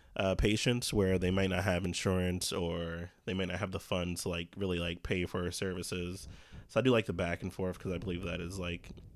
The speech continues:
a very serious thing in medicine where, oh, you're trying to make money, but also you're trying to give back as well at the same time.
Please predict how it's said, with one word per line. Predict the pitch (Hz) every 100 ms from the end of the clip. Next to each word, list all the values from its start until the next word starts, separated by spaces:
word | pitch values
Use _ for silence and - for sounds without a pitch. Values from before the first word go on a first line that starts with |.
| -
a |
very | 104 90
serious | - 92 -
thing | 95
in |
medicine | 87 90 - 101
where, | 95 92 - - - -
oh, | 185
you're | 131 110
trying | 131
to | 123
make | 117
money, | 117 113
but | 107 92
also | 95 95 95
you're | 90
trying | - 101 85
to | 85
give | 85 87
back | 85 87 92
as | 90
well | 87
at | 90
the | 98
same | 92 90
time. | 98 90 92 95